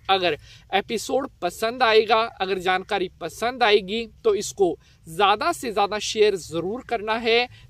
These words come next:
ताकि important information का लाभ अन्य भक्तों को भी मिल सके। तो चलिए आज का उपाय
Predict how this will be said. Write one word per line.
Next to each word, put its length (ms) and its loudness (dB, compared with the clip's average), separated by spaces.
ताकि 400 2
important 760 2
information 720 -4
का 200 0
लाभ 460 2
अन्य 260 -6
भक्तों 340 -6
को 160 -4
भी 260 -4
मिल 220 -6
सके। 380 -6
तो 100 4
चलिए 600 -2
आज 340 2
का 160 -2
उपाय 480 4